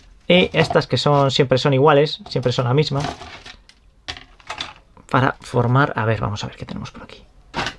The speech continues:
Vamos a traer el cartonaco este negro. A ver, un poquito que veamos las unidades, las cabezas. Vamos a ver las caras,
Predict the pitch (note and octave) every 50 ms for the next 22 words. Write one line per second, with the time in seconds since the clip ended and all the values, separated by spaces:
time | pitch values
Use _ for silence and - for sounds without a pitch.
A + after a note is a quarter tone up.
0 | - - - - - - - - - - - - - D3+ D3 C#3 C#3 C#3 C3+ B2+
1 | B2+ A#2+ A2+ A2+ B2+ C#3 - - - C3+ B2 - A#2+ A2+ A2+ - A#2 A#2+ B2 B2
2 | - A2+ - - A#2 A2 A2 - - A#2+ - - - - - - - - - -
3 | - - - - - - - - - - - - - - - - - - - -
4 | - - - C#3+ C#3 C3+ B2 A#2 A2 - - - - - - - - - D#3+ D#3+
5 | D#3+ C3+ - C3 B2+ - E3+ D#3 - - - E3+ E3+ E3 E3 E3 E3 E3+ - -
6 | - - - - D3 B2+ C3 C#3 C#3 C#3 C3+ B2 - - - - - C3+ C3 B2+
7 | - C3 B2+ B2+ B2+ B2+ C#3+ D#3+ E3+ F3 E3+ - - C3+ B2 - B2 B2+ B2+ B2
8 | - A2+ A2 A#2 D3 D3+ C#3 C3+ C3+ B2+ B2+ A#2+ - - D3 D3 D3+ D3 C#3 -
9 | -